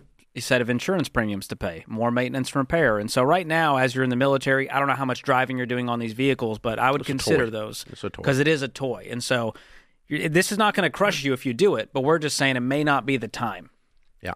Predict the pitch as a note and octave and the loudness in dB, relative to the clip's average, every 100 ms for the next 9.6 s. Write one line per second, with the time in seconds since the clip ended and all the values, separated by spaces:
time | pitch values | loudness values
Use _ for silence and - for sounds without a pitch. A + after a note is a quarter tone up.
0 | - C3 - C#3 E3 C3 _ _ _ _ | 0 0 2 2 2 -6 _ _ _ _
1 | _ _ _ _ _ _ _ _ _ - | _ _ _ _ _ _ _ _ _ 0
2 | D#3 A#2 A2+ D#3 E3 F#3+ D3 C#3 - - | 2 0 2 2 4 2 2 2 0 -4
3 | B2 - - C3+ C3+ B2+ E2+ G2+ G#2 G#2+ | -4 -2 2 2 2 -2 0 2 2 2
4 | - - - - A2 - F#2 G#2 G#2 G#2+ | -2 -8 -18 -4 -2 -2 -2 0 0 0
5 | G2 F#2+ F#2+ G#2 G2+ F#2+ _ _ _ _ | -2 -4 -4 -2 0 -2 _ _ _ _
6 | _ - G#2+ A2 F#2+ F#2 - - G#2 - | _ -8 -6 -2 -2 -2 -8 -14 -10 -4
7 | G#2 - G2+ F#2 G#2+ F2+ G#2 - G2 D#2+ | -4 -4 -12 -12 -6 0 0 0 -4 -6
8 | F#2+ G#2 A2+ - A2+ G#2+ G2+ - _ _ | 0 0 0 0 2 2 -2 -10 _ _
9 | _ - G#2 - A2 G#2 | _ -4 -4 -2 -6 -8